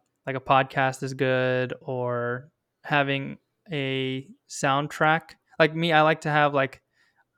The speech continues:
an hour long, uh, album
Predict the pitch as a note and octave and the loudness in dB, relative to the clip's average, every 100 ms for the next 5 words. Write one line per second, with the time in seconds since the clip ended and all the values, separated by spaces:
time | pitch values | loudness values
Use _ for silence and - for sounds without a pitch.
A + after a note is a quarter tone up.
0 | _ _ _ _ - C#3 C#3+ C#3 C#3+ C#3+ | _ _ _ _ -4 2 6 8 8 6
1 | C3+ C3 C3+ C3+ C3+ C3+ _ _ _ - | 4 4 4 2 -2 -10 _ _ _ -8
2 | C3+ C3 C3 C3 D#3 F3+ | -4 2 4 4 2 0